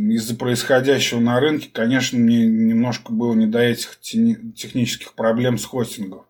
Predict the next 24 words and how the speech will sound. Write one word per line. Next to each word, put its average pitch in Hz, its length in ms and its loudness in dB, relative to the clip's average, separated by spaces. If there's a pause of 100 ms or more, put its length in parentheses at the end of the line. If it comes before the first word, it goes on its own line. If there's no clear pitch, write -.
(800)
За 127 280 2
это 175 340 4
время 143 340 2
прошёл 139 420 2
месяц, 139 480 -2
да, 120 200 2
с - 140 -8
последнего, 120 560 -2
с - 120 -6
одиннадцатого 117 640 -2
выпуска, 165 440 -6
чуть 117 260 -6
больше 151 360 0
даже. 135 420 2 (840)
И 131 100 4
я 131 280 6
много 131 340 2
тем 123 300 0
пропустил, 117 560 -8
которые 113 420 -2
должны 120 380 2
были 107 260 -2
бы 101 220 -6
быть. 170 380 0